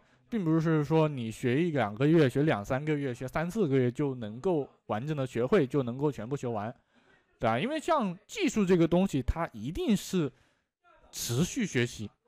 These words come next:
明白吧？它一定是持续学习，不是说你一两个月，对吧？也不是说你报了我们这一个系统课啊，你就能一步登天，对吧？你就能啊，一夜之间成为大佬，对吧？不可能，所有的大佬都是慢慢的从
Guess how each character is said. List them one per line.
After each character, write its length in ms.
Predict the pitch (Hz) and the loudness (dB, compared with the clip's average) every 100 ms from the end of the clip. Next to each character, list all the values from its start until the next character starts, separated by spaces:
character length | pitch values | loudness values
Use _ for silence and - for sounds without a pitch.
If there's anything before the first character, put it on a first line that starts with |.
| _ _ _ _ - _ _ _ | _ _ _ _ -20 _ _ _
明 140 | 127 | 0
白 80 | 123 | 4
吧？ 140 | 123 110 | 4 2
它 160 | 262 | 0
一 140 | 180 160 | 0 0
定 120 | 240 | 0
是 140 | 214 | 0
持 220 | 185 - | -2 -4
续 80 | 151 | -2
学 160 | 147 123 | -2 -2
习， 100 | 123 | -2
不 180 | 151 269 | 4 6
是 80 | |
说 120 | 254 262 | 6 4
你 200 | 170 135 | 2 -2
一 140 | 247 | 0
两 180 | 196 117 | 2 2
个 120 | 143 | 2
月， 240 | 196 170 107 _ | 4 4 2 _
对 100 | 165 | 0
吧？ 60 | 143 | 2
也 100 | 135 | 2
不 80 | |
是 80 | 262 | 2
说 80 | 277 | 2
你 140 | 247 | 0
报 200 | - 269 | 0 2
了 80 | 226 | 2
我 60 | 170 | 0
们 180 | 123 151 | -4 -2
这 120 | 202 | 0
一 100 | 185 | 2
个 160 | 180 | 2
系 140 | 170 262 | 0 0
统 120 | 143 | -2
课 200 | 131 285 - | 2 2 2
啊， 60 | 127 | -2
你 160 | 123 | -4
就 140 | 143 208 | 0 2
能 280 | 165 175 180 _ _ | 2 -4 -8 _ _
一 160 | 131 | -10
步 140 | 180 226 | -6 -6
登 180 | 226 226 | -2 2
天， 260 | 214 226 - _ _ | 2 2 -2 _ _
对 80 | 175 | 2
吧？ 160 | 165 170 | 2 2
你 180 | 180 | 0
就 120 | 175 220 | 0 2
能 260 | 208 196 - | 2 0 -2
啊， 180 | 139 135 | -4 -2
一 120 | 165 | 0
夜 200 | 285 226 | 2 2
之 100 | 180 | 0
间 140 | 196 | -4
成 160 | 196 160 | -2 -2
为 120 | 175 | 0
大 180 | 175 170 | 2 2
佬， 180 | 117 101 | 2 -2
对 120 | - | -4
吧？ 180 | 120 117 - _ | -4 -4 -8 _
不 80 | 403 | -2
可 140 | - | 0
能， 200 | 131 123 147 _ _ _ _ _ _ | 2 0 -2 _ _ _ _ _ _
所 320 | - 175 240 | -2 4 6
有 200 | 415 214 | 8 8
的 120 | 180 | 6
大 200 | 175 220 | 6 4
佬 160 | 147 139 | 4 4
都 160 | 185 | 4
是 180 | 240 254 | 4 2
慢 200 | 220 226 | 0 0
慢 160 | 196 185 | 0 0
的 120 | 160 | 0
从 340 | - 123 123 | -2 -6 -6